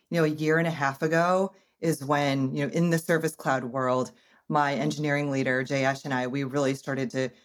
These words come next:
to double down on these experiments, more prototypes. We were working with a, a couple customers, um, including Gu-,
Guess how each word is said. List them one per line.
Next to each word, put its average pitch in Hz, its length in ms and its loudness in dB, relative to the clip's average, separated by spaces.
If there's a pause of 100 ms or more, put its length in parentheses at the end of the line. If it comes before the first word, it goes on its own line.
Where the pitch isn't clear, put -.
(140)
to 151 100 -8
double 139 300 0
down 127 340 -2
on 123 460 -2 (160)
these 120 120 -10
experiments, 165 680 0
more 127 100 0
prototypes. 160 720 0 (220)
We 147 80 0
were 139 100 0
working 139 320 -2
with 120 240 0 (300)
a, 127 160 -6 (100)
a 135 140 -4 (340)
couple - 300 -4
customers, 180 600 -2
um, 135 200 0
including 131 460 -2
Gu-, 127 200 -6